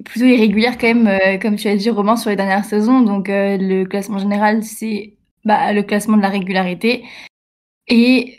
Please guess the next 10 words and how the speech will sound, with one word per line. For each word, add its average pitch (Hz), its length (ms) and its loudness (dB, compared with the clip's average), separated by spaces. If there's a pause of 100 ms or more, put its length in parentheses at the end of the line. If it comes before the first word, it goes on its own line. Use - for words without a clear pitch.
(160)
je 202 240 0
l'attendais 214 480 2
pas 226 340 2
du 202 180 -4
tout, 240 280 -2
euh, - 80 -4
à 202 520 2
ce 214 140 -4
niveau-là. 202 500 2
Et 190 440 -2